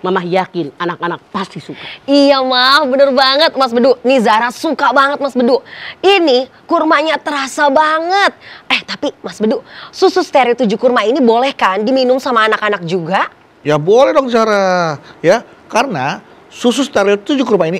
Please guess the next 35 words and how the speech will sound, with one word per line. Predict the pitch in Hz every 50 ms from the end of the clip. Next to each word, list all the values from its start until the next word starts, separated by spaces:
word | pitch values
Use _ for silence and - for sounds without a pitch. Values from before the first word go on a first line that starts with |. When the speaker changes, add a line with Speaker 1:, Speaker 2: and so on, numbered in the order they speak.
| - -
Speaker 3:
aman | - 160 170 175 175 175 175
diminum | 165 160 156 156 160 170 170
untuk | 156 156 -
semua | - - 151 147 151 156 156 156 156 156 147
kalangan. | - 151 143 147 160 165 151 131 117 113 - - - - - -
Mulai | 107 117 127 135 139
dari | 143 139 139
anak-anak | 135 131 123 131 143 185 190 -
sampai | - - - 139 127 131 123 127
dengan | 131 135 131
orang | 143 147 170
tua. | - 254 240 220 196 180 165 - - - - - -
Karena | - - 202 208 247
kan | - 311 311
ini | 311 -
susu. | - 349 349 - - - 139 120 - - - - - - -
Susu | - - 180 190 262
kan | - 302
merupakan | 240 202 175 - 202 214
bagian | 196 151 127 135 143 165 196 202
dari | 165 143 160 208 202
empat | 175 139 - 117 110 -
sehat | 127 131 127 135
lima | 123 117 123
sempurna | 127 - 180 262 269 254 254 226 - - - - - - - -
yang | 117 117 101 117 117
bisa | 113 110 - 143 147 170 196 202
membantu | 170 127 120 110 107 120 156 190 185
menjaga | 160 135 117 123 117 113 127 160 175 175
daya | 160 127 139 180 185 185
tahan | 175 - 143 151 131
tubuh | 127 123 123
kita. | - 131 - 123 113 107 104 98 90 78 78 78 - - 139 131 - - -
Speaker 1:
Bener, | - 147 156 165 262 285 302 302 285 269 254 226
Bedu. | 214 226 196 196 175